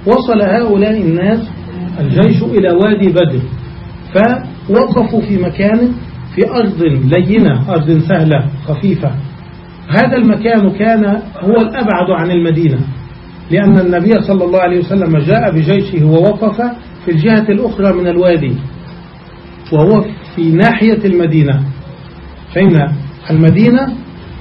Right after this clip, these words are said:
النبي صلى الله عليه وسلم وجيشه، المشركون وجيشهم، فالنبي في العدوة الدنيا،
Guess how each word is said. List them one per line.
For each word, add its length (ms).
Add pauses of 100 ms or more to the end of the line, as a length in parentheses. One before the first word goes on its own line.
(260)
النبي 440
صلى 180
الله 160
عليه 180
وسلم 520
وجيشه، 680 (360)
المشركون 680
وجيشهم، 640 (600)
فالنبي 640
في 120
العدوة 600
الدنيا، 580